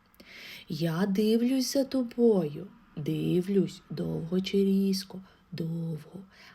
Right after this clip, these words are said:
I have been watching you. І вони класні. Я не мав таких веселощів вже роками. Подивись на цей. Значить, я не мав.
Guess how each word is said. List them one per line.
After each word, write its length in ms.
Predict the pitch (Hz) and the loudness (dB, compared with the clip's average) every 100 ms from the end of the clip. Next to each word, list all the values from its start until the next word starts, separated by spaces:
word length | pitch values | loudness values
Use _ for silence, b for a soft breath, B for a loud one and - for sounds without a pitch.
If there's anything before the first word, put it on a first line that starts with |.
| _ | _
I 300 | 233 262 254 | -8 -6 -4
have 160 | 277 269 | -4 -4
been 260 | 269 254 175 | -6 -4 -2
watching 640 | 165 165 175 185 - 170 | -2 -2 -4 -6 -8 -8
you. 180 | 151 156 190 | -10 -12 -4
І 80 | 190 | 0
вони 280 | 226 247 | 2 0
класні. 760 | 302 - 185 185 196 190 165 170 | -2 0 2 4 2 0 -4 0
Я 240 | 208 285 | 2 2
не 140 | 247 220 | 2 0
мав 440 | 202 233 247 240 | 0 2 2 0
таких 560 | 196 190 - 226 214 180 | -2 -2 -2 -2 -2 -2
веселощів 840 | 185 - 185 202 202 196 196 180 | -2 0 2 2 2 2 4 4
вже 320 | - 180 185 | 2 0 2
роками. 680 | 190 185 - 160 165 175 160 | 4 2 0 -4 -4 -2 -4
Подивись 400 | 160 170 185 190 | -2 0 0 0
на 100 | 190 | 0
цей. 240 | 180 165 165 B B B B B | -4 -10 -14 B B B B B
Значить, 440 | - 185 202 202 190 | -2 0 2 2 2
я 140 | 330 | 2
не 120 | 370 | 2
мав. 300 | 170 156 185 | 0 -4 -12